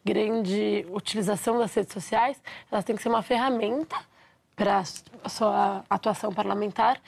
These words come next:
e não impeditivo pra sua atuação parlamentar. E entender realmente o que que é uma boa atuação parlamentar e fazer essa escolha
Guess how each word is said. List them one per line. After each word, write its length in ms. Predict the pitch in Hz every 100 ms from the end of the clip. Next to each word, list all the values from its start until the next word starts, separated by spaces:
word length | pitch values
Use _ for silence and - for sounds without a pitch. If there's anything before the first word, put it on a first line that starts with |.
| - -
e 80 | 214
não 220 | 214 233
impeditivo 840 | 294 277 285 - - - 247 170 180
pra 160 | -
sua 180 | 180 190
atuação 360 | - 190 - 175
parlamentar. 640 | 202 196 202 196 180 185
E 20 |
entender 600 | 190 180 202 190 202 233
realmente 440 | 208 220 220 196 -
o 40 |
que 100 | 226
que 140 | - 214
é 60 |
uma 140 | 220 208
boa 300 | 170 202 220
atuação 320 | 208 - 202
parlamentar 480 | 196 196 196 196 185
e 20 |
fazer 220 | 202 175
essa 160 | - 220
escolha 480 | - 214 214 240